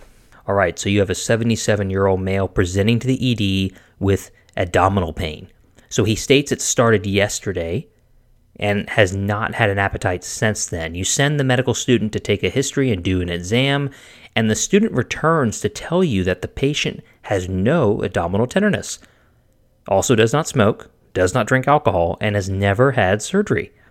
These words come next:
You ask the student if anything else came up during the interview. The student states the patient was wearing a t-shirt with an image of Bigfoot on it, captioned, hashtag I believe. <laughs>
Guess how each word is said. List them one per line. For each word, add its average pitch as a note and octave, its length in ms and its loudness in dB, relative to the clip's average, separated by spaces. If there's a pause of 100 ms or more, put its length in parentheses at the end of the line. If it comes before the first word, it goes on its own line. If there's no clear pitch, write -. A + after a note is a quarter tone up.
(600)
You A2 160 6
ask A2 340 2
the A#2+ 80 -2
student G#2+ 540 0
if G#2 100 -6
anything G#2+ 340 2
else F#3 200 -4
came E2+ 240 -4
up E2 100 -6
during F2+ 200 -2
the E2+ 60 -2
interview. F#2 300 2 (300)
The - 40 2
student D3+ 300 2
states B2+ 260 4
the A2+ 80 -4
patient A2+ 380 0
was F#2+ 140 -4
wearing G#2 400 2
a F2+ 40 -6
t-shirt - 600 0
with G2+ 100 0
an A2 120 -2
image E3+ 440 0
of A2+ 280 -2
Bigfoot D3 580 -2
on F2+ 160 -4
it, - 120 -6
captioned, A2+ 640 0 (440)
hashtag G#2 600 2 (340)
I G2+ 80 0
believe. F2 520 -4
<laughs> - 60 -20